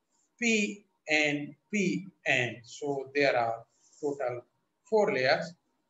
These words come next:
So here correct option or correct answer is the option third,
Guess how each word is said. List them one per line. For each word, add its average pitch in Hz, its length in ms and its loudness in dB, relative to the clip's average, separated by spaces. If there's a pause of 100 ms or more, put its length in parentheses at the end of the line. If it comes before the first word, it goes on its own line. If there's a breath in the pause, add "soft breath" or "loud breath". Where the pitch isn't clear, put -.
(140)
So 151 260 -2
here 170 480 6 (100)
correct 214 360 6 (120)
option 139 560 -2
or 127 300 -4 (220)
correct 202 320 4 (120)
answer 127 420 -6 (120)
is 123 160 -14
the 120 200 -6 (100)
option 131 560 -10 (580)
third, 170 280 4